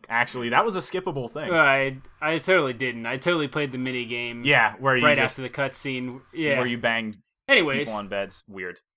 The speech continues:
Speaker 2: <laughs> So, I wouldn't even need to delete my memory. I probably would, still would enjoy that one.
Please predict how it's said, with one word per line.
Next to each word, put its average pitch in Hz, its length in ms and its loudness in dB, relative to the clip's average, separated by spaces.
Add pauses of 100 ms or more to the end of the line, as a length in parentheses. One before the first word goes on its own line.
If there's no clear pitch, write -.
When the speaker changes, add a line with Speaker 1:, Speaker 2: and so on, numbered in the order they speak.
(140)
Speaker 2:
<laughs> - 400 -12
So, 160 480 4 (880)
I 208 140 10
wouldn't 185 220 4
even 139 240 -2
need 160 160 4
to 143 80 -6
delete 139 300 -6
my 127 120 -2
memory. 123 380 -4
I 117 100 -2
probably 127 280 -2
would, 110 100 -6
still 117 280 -8
would 110 120 -8
enjoy 110 320 -8
that 107 200 -4
one. 107 220 -12